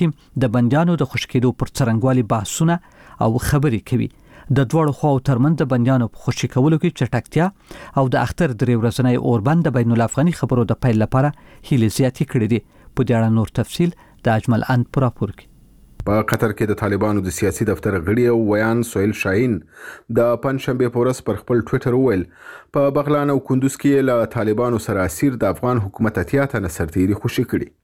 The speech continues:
Speaker 2: تر دې مخکې کابل ته د بندیانو د خوشي کېدو پر موضوع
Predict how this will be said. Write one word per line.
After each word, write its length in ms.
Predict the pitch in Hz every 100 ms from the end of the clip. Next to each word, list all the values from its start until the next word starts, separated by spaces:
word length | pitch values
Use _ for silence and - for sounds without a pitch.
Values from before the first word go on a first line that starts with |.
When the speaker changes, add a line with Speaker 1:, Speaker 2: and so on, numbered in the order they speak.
| _ _ _ _ -
Speaker 2:
تر 80 | 104
دې 120 | 110 117
مخکې 220 | 110 127 117 - - - -
کابل 260 | 120 117 131
ته 120 | 123
د 80 | 113
بندیانو 380 | 113 113 123 120
د 80 | 107
خوشي 200 | 104 101 -
کېدو 320 | 110 123 120
پر 100 | 110 104
موضوع 300 | 95 135